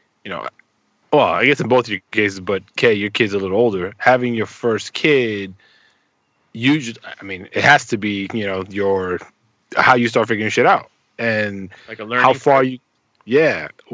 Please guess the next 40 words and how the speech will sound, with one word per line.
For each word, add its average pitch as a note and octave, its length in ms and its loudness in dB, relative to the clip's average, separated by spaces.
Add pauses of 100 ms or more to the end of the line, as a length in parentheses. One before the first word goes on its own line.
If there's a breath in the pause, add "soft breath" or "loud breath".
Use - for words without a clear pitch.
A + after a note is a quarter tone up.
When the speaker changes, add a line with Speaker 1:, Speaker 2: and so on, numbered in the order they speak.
(160)
Speaker 1:
t-, B2+ 140 -12
for C3 160 0
better C#3+ 260 4
or B2+ 60 4
worse, D3 260 4
that's A#2 260 0
the A2 140 -4
reality. A2 500 2
So B2+ 160 -2
you A#2 180 -2
gotta C3 220 2
start A#2+ 220 -2
to A2+ 80 -8
figure A#2 240 -2
out, A#2 80 0
all B2+ 60 0
right, A2 180 0 (560 loud breath)
if, B2 280 0
if B2 200 2
you're D3+ 260 4
used C#3 280 0
to, C3+ 100 2
like, A2+ 360 -2 (380)
I G#2 80 -4
don't G#2 120 -6
know, F2+ 160 -10 (180)
going B2+ 400 4
out A#2 420 4
to G#2+ 100 -4
clubs A#2+ 500 2
every, G2+ 420 -2
you G2+ 100 -12
know, F#2 200 -6
every F#2+ 200 -4
weekend G#2 480 0
or F#2+ 60 -6
what G2+ 160 -2
have F#2 240 -2
you, F2+ 240 -12 (720 soft breath)
you, B2+ 420 0